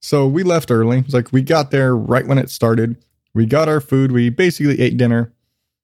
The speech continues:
We hung out for a little while, got some ice cream, and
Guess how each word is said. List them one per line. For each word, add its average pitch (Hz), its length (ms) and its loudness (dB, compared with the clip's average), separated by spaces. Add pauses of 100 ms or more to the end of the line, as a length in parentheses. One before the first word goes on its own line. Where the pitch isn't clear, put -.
(160)
We 123 120 0
hung 139 200 0
out 135 160 -2
for 131 80 0
a - 20 2
little 123 220 0
while, 117 380 2
got 120 220 -2
some 123 120 0
ice 120 180 0
cream, 120 360 0
and 117 580 0